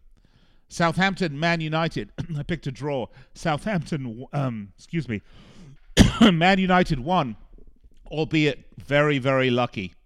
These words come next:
Edison Cavani, whew, right at the end. But nevertheless, they won. My pick was bad. Chelsea, Tottenham. I picked Spurs. It was a draw. Arsenal, Wolves. I picked a draw. And, uh, if you can believe it, <laughs>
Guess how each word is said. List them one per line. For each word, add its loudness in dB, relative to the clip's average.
Edison -6
Cavani, -6
whew, -4
right -4
at -4
the -4
end. -6
But -10
nevertheless, -2
they -4
won. -4
My -8
pick -10
was -10
bad. -4
Chelsea, -2
Tottenham. -2
I -2
picked -6
Spurs. -2
It -20
was -12
a -10
draw. -4
Arsenal, 2
Wolves. -4
I -2
picked -6
a -4
draw. -4
And, -4
uh, 0
if -18
you -14
can -10
believe -6
it, -8
<laughs> -10